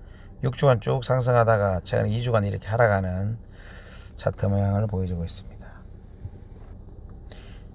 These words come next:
자, 빅테크주도 한번 보시면은 애플이 삼점칠 프로, 마소가 삼점팔 프로, 아마존이 사점칠 프로, 구글이 오점사 프로,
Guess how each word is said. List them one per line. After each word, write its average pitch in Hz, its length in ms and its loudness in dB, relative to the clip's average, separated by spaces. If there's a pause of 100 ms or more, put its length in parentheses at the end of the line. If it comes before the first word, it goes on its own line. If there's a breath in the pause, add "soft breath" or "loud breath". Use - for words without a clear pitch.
(160)
자, 101 220 6
빅테크주도 117 680 2
한번 101 140 4
보시면은 101 680 2
애플이 117 420 4
삼점칠 104 520 -2
프로, 95 360 0
마소가 92 460 2
삼점팔 92 480 -2
프로, 90 320 -4 (460 loud breath)
아마존이 104 420 6
사점칠 98 500 -2
프로, 95 300 -2
구글이 104 600 0
오점사 104 520 0
프로, - 260 -8